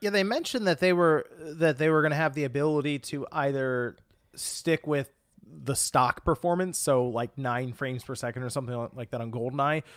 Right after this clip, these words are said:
or apparently you can overclock it and it will smooth out any frame rate issues with it. So it sounds like there's gonna be a lot of options. I just, it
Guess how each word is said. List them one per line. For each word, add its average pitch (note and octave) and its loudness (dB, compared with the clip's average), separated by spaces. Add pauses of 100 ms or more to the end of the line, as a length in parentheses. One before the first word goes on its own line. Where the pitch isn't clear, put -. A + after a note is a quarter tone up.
(200)
or F3 8
apparently A3 4
you E3+ 2
can F3 4
overclock D3 2
it F#3+ 2
and C3 -4
it B2+ -2
will A2+ -6
smooth C#3 0
out B2 6
any A2 -2
frame B2+ -2
rate G#2+ -4
issues G2 -10
with G2 -12
it. G2 -14
So G#2+ -6 (300)
it C#3 -6
sounds G#4 4
like G#4 0
there's G#3 2
gonna G3 4
be - 6
a F#3+ 6
lot F3 10
of A#2+ 4
options. D3+ 4
I D#3+ 6
just, - 2 (600)
it D#3 -4